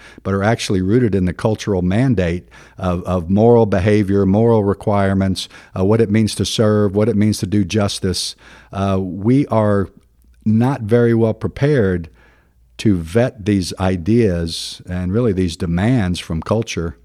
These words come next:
when it comes to the veracity of God's word. We, we must develop the discipline of the Pinocchio Project,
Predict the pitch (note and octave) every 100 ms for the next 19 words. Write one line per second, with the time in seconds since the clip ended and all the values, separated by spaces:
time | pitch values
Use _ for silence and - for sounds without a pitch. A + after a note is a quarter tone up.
0 | - F2+ F#2+ F2+ - F#2 F2 - - F2
1 | E2 D#2 - _ D#2+ F2 F2 F2 F2 -
2 | E2+ E2+ D#2 F2 E2 - F2 F2+ D#2 D2+
3 | - E2+ F2+ E2+ _ _ _ - - -
4 | F2 E2 F2 G2 A2 - G2 F2+ F#2+ F2+
5 | - D#2+ G2 - F2 - E2+ E2 - _
6 | _ _ _ - F2 F2 - F2+ F2+ -
7 | F2+ D#2+ - D#2+ D#2 C#2+